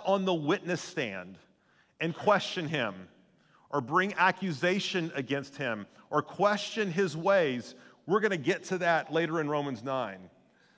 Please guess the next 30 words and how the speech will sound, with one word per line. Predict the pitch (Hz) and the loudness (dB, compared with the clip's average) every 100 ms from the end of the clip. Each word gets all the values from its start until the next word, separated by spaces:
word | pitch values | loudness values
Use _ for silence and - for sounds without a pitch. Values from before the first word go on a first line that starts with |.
| _ | _
But | 156 | 0
I | 185 | 2
think | 240 202 | 2 2
our | 160 | 2
fundamental | 220 254 254 226 | 2 2 2 2
posture | 190 - 196 - 180 | 2 2 0 0 -4
when | 170 165 | -2 -2
we | 185 | 0
read | |
a | 160 | -2
text | - 214 202 - | 0 -2 -2 -6
like | 160 127 | -6 -4
this | 156 - | -6 -6
is | 139 - | -14 -12
to | 143 | -14
say, | - 147 131 - - - | -4 -2 -2 -8 -20 -14
"God, | 113 160 147 117 107 104 110 _ _ _ _ _ _ _ _ _ _ | -4 0 0 0 -2 -6 -12 _ _ _ _ _ _ _ _ _ _
why | 101 113 143 160 | -10 -6 -4 -4
did | 156 127 | -8 -8
you | 135 | -8
have | 120 107 95 | -6 -6 -8
mercy | 104 117 120 - 113 98 | -8 -8 -8 -12 -14 -14
on | 95 87 90 | -14 -14 -14
me, | 90 78 _ _ _ _ _ _ _ _ _ _ _ _ | -14 -16 _ _ _ _ _ _ _ _ _ _ _ _
a | |
sinner?" | 98 - 90 78 - _ _ _ _ _ _ _ _ _ _ _ _ _ _ | -20 -14 -14 -14 -20 _ _ _ _ _ _ _ _ _ _ _ _ _ _
God, | 156 | -2
I | 160 | 2
was | 180 170 | 2 2
just, | 180 160 - | -2 -4 -8